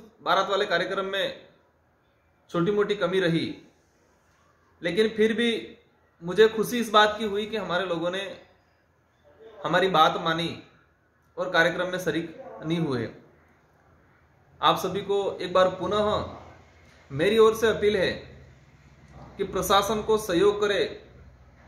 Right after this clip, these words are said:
और कोई भी सामाजिक कार्यक्रम हो और कहीं भी मार्केट में इधर उधर जाना का बिल्कुल बंद करे,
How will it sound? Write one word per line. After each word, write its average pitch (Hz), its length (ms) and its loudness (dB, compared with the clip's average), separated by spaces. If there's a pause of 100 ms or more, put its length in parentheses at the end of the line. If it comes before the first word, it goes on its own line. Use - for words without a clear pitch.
(600)
और 180 220 0
कोई 202 160 4
भी 226 100 0
सामाजिक 196 440 0
कार्यक्रम 196 400 2
हो 190 200 -2 (2000)
और 202 260 0
कहीं 208 220 4
भी 226 120 -2
मार्केट 190 420 0
में 208 160 -2
इधर 196 180 -2
उधर 190 200 0
जाना 170 260 2
का 185 180 2 (360)
बिल्कुल 175 300 -4
बंद 165 260 -2
करे, 131 160 0